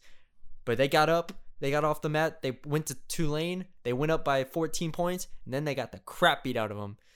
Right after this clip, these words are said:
Then they go on the road for the first time all year, and I'm not even talking about the Southern, Southern Alabama game to start the season where Jay Hopson got fired. That's hard enough to get up from. So you go Southern Alabama, so you go South Alabama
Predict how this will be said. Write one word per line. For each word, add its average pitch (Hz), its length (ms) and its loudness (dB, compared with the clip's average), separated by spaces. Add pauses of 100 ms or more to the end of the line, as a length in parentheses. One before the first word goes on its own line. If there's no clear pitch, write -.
(140)
Then 143 140 2
they 165 100 6
go 160 160 4
on 165 100 4
the 160 100 4
road 165 280 6
for 165 100 -6
the 139 60 -8
first 151 240 0
time 143 240 -2
all 151 160 2
year, 185 420 -2 (320)
and 139 80 0
I'm 156 80 2
not 170 100 4
even 127 180 0
talking 165 220 4
about 127 120 0
the 113 60 -4
Southern, 135 360 4
Southern 147 260 4
Alabama 131 420 4
game 117 140 -2
to 110 60 -2
start 147 280 2
the 123 60 -6
season 120 300 -2
where 113 100 0
Jay 127 220 2
Hopson 139 360 -2
got - 200 -8
fired. 127 580 2 (720)
That's 165 280 6
hard 160 160 6
enough 147 220 2
to 135 80 -2
get 123 160 2
up 107 140 0
from. 120 340 -4 (640)
So - 120 -4
you 143 60 0
go 120 220 4
Southern 185 380 4
Alabama, 117 560 -2 (1200)
so - 120 -2
you 127 40 0
go 127 80 4
South 170 280 4
Alabama 156 540 2